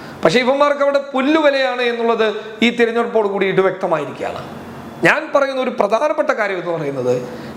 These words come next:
ഡി കെ പറഞ്ഞത് തന്നെയാണ്. ഈ രാജ്യത്ത് ഇൻവെസ്റ്റ്മെന്റ് ഉണ്ടാകണം, നിക്ഷേപം ഉണ്ടാകണം,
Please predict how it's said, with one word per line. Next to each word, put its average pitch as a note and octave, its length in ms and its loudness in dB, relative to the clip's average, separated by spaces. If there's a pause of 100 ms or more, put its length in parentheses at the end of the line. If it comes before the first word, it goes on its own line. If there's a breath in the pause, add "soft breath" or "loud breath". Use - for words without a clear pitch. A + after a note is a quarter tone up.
(140)
ഡി B3 280 4
കെ C4 40 6
പറഞ്ഞത് F3+ 520 0
തന്നെയാണ്. G#2+ 400 -6 (120)
ഈ E4 200 6
രാജ്യത്ത് A3+ 520 0 (120)
ഇൻവെസ്റ്റ്മെന്റ് F3 560 0
ഉണ്ടാകണം, A#2 400 -2 (440 loud breath)
നിക്ഷേപം G#3+ 580 2
ഉണ്ടാകണം, G3 440 -2